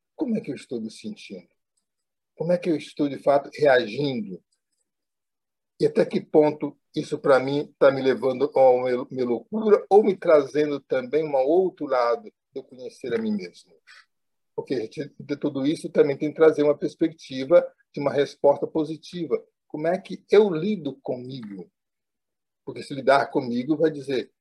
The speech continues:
como é que eu lido com meu sentimento, com minhas emoções, e dado esse sentimento e minhas emoções, que vai também dentro dessa subjetividade,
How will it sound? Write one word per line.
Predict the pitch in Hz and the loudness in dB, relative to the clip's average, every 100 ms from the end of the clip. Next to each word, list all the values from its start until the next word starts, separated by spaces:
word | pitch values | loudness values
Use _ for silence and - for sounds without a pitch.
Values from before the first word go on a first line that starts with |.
| _ | _
como | 123 | -4
é | 123 | -2
que | 156 | 0
eu | |
lido | 135 131 | -2 -4
com | 123 | -4
meu | 127 | -6
sentimento, | 127 127 123 151 131 123 123 | -4 -8 -4 -2 0 -2 -4
com | 120 | -4
minhas | 113 110 | -2 0
emoções, | 117 117 117 - 127 120 113 - _ _ _ _ _ _ _ _ | 0 0 -2 0 2 2 -2 -12 _ _ _ _ _ _ _ _
e | 151 | 2
dado | 139 135 | 4 4
esse | 147 127 - | 2 -4 -6
sentimento | 139 120 - 127 117 120 | -6 -6 -6 0 0 0
e | 123 | -2
minhas | 123 117 | -2 0
emoções, | 147 156 156 147 151 | 4 4 4 2 2
que | 151 160 | 0 2
vai | 151 | 4
também | 151 151 147 | 4 0 0
dentro | 151 151 | -2 -4
dessa | 147 - | -6 -10
subjetividade, | 156 143 139 - 139 156 131 123 147 175 | -4 -4 -4 -8 -8 0 4 6 4 0